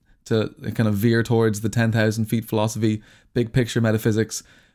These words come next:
but I really respect the value of this detailed, forensic, pragmatic philosophy that says, "Let's look at the facts of the case and see how it affects all the parties." And that's the most ethical thing, is how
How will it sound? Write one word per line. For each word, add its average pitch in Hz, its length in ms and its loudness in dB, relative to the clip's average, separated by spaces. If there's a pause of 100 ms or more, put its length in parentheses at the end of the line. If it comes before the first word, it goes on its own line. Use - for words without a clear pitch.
(140)
but 117 260 -2
I 120 80 0
really 123 320 4
respect 110 520 -2 (240)
the 107 260 0
value 107 400 2
of 101 180 0
this 101 320 -2 (340)
detailed, 107 600 0 (160)
forensic, 107 680 -2 (260)
pragmatic 107 560 0
philosophy 101 600 -4 (280)
that 104 140 -4
says, 107 240 0
"Let's 104 180 0
look 113 140 0
at 104 60 -4
the 104 140 -8
facts 101 200 -6
of - 80 -20
the - 60 -20
case 101 300 -4
and 98 160 -2
see 104 260 -2
how 101 220 0
it 98 80 0
affects - 420 -6
all 107 180 -4
the 104 60 -4 (120)
parties." 98 380 0 (440)
And 104 100 -2
that's 104 340 -2 (320)
the - 80 -10
most 117 180 2
ethical 113 320 0
thing, 113 300 0
is 104 380 0 (600)
how 113 400 2